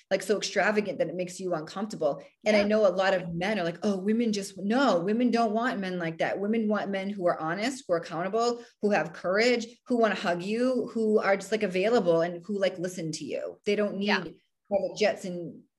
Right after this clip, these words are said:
Speaker 1: ju-, I mean, yeah, there's some women like that. We all know, nah.
Speaker 2: Yeah.
Speaker 1: But the majority
Speaker 2: That's
Speaker 1: are,
Speaker 2: not us.
Speaker 1: are not like that.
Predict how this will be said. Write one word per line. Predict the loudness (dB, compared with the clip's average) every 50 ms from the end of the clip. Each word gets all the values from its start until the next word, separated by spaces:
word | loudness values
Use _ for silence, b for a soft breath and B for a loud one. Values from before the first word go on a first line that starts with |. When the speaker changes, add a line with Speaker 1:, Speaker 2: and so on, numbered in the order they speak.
| _ -16
Speaker 1:
ju-, | -12 -8 -6 -2
I | 0
mean, | 2 2 2 2
yeah, | 2 2 2
there's | 0 0 -4 -6 -8 _ _ _ _ -8
some | -4 -4 -2 -2
women | -2 -4 -4 -4 -4
like | -4 -4 -4 -4
that. | -6 -6 -6 -6
We | -8 -8
all | -8 -8 -8
know, | -8 -8 -8 -8
nah. | -10 -10 -10 -10 -10 -12 -12 B B -18 -16 -4
Speaker 2:
Yeah. | 4 6 8 8 10 8 6
Speaker 1:
But | 6 2 -8 -8
the | -6
majority | -6 -4 -2 2 2 4 6 6
Speaker 2:
That's | 6 8 8
Speaker 1:
are, | 8
Speaker 2:
not | 8 8 8
us. | 6 2 0 -2 -2
Speaker 1:
are | 0 4 6
not | 6 6 6
like | 4 0 -4 -6
that. | -8 -8